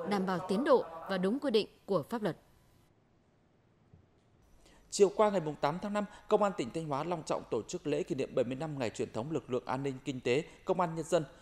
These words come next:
Speaker 2: mười ba tháng năm năm một nghìn chín trăm năm mươi ba, mười ba tháng năm năm hai nghìn không trăm hai mươi ba. Tham dự buổi lễ có các đồng chí Ủy viên Ban Thường vụ Tỉnh ủy, Nguyễn Văn Thi, Phó Chủ tịch Thường trực Ủy ban Nhân dân tỉnh, Thiếu tướng Trần Phú Hà, Giám đốc Công an tỉnh, đại diện lãnh đạo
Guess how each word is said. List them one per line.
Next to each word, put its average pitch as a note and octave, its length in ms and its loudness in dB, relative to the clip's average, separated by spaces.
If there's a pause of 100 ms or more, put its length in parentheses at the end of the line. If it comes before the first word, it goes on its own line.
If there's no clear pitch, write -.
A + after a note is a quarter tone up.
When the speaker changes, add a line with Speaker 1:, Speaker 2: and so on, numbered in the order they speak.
(200)
Speaker 2:
mười D#3+ 120 6
ba F#3 160 4
tháng F#3 180 -8
năm F#3 160 -4
năm F3+ 100 -4
một C#3+ 100 -4
nghìn G2+ 160 -6
chín B2 180 -10
trăm D#3 220 -8
năm D3+ 120 -6
mươi D3+ 120 2
ba, D3 60 -8 (240)
mười C#3+ 100 4
ba E3+ 140 4
tháng F3 180 -4
năm F3+ 120 -6
năm E3+ 120 -6
hai E3+ 100 -6
nghìn B2 160 -8
không C3 180 -6
trăm C#3 120 -10
hai B2 80 -4
mươi A#2+ 120 6
ba. - 60 -12 (480)
Tham G3+ 160 2
dự F3 100 2
buổi C3+ 160 2
lễ A#2+ 140 2
có D3 160 2
các F#3 160 -4
đồng B2+ 160 -2
chí B2+ 240 -4
Ủy C#3 120 0
viên C#3+ 220 -2
Ban C3+ 200 0
Thường A#2 120 -4
vụ A2 180 -4
Tỉnh A2+ 160 -8
ủy, B2 120 -2 (300)
Nguyễn F3+ 220 -2
Văn G3 180 0
Thi, G3 140 -2 (240)
Phó E3 180 2 (100)
Chủ D#3 120 0
tịch C#3 220 -6
Thường C3 160 -6
trực - 240 -8
Ủy A2+ 120 -2
ban C3+ 220 -2
Nhân C#3+ 100 -8
dân D#3 120 -2
tỉnh, C3 180 -2 (360)
Thiếu D#3+ 100 2
tướng D#3+ 280 2
Trần C3+ 240 -2
Phú B2+ 80 -8
Hà, D3 160 -2 (200)
Giám D#3 200 2
đốc G#3+ 160 0
Công F3 140 -2
an D#3+ 140 -2
tỉnh, B2+ 120 2 (280)
đại D#3 180 6
diện D#3+ 140 0
lãnh F3 100 -2
đạo F3 180 2